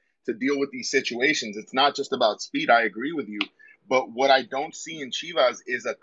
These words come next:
coach that's working on, on these things that you constantly see. We're about a year into this process, and we still see the teams do keep doing this. They have a low block against Chivas,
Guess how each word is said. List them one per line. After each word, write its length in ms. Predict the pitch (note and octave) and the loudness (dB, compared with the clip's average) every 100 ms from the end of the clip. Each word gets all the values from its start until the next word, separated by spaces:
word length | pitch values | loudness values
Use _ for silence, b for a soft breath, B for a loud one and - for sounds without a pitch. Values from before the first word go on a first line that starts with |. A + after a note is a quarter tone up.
| - | -4
coach 300 | C#3 D3+ - | -4 -4 -8
that's 180 | C3 - | -10 -10
working 540 | G2 C3 C#3+ C#3+ C3 - A2+ | -4 -2 -2 -8 -10 -6 -4
on, 200 | B2+ B2+ _ | -4 -8 _
on 160 | A#2 C3 | -4 -4
these 220 | B2+ A#2 - | -4 -10 -8
things 240 | D#3 C#3+ | -6 -6
that 100 | A#2+ - | -8 -10
you 80 | A#2 - | -18 -4
constantly 540 | B2+ C#3 - A#2 A2 | -2 -2 -4 -6 -6
see. 360 | - D3+ D#3 A2 B B B | -8 -4 -4 -4 B B B
We're 260 | G#2+ B2 E3 | 0 2 4
about 280 | E3+ F3 E3+ | 6 6 6
a 40 | |
year 320 | A#2 B2+ D3+ | -2 -2 0
into 300 | D#3 D#3 D#3 | 0 -6 -8
this 200 | C3+ A#2+ G#2 | -6 -4 0
process, 640 | C3+ C3+ F3+ A#2+ A2 - B2 | 4 4 2 -4 -6 -8 -8
and 240 | B2 A2 | -8 -8
we 140 | C3 | -12
still 460 | B2+ - - D3+ D#3+ | -10 -12 -6 -6 -6
see 320 | - D#3+ E3+ | -10 -10 -8
the 160 | D3+ D3 | -6 -8
teams 440 | - D3 D3 C#3 - B2 | -12 -14 -12 -10 -10 -6
do 180 | C#3+ - - | -8 -10 -10
keep 200 | G2 A2 | -8 -4
doing 240 | D3 F3 | -4 -4
this. 140 | A#2 G2 | -4 -4
They 120 | A#2+ | -6
have 160 | A#2 D3 | 0 2
a 40 | |
low 300 | C#3+ A#2+ B2+ B2+ | 2 -2 -4 2
block 240 | C3 B2+ | 2 2
against 340 | B2 A2 - | -8 -10 -10
Chivas, 280 | D3 D3 A#2 | -6 -2 -2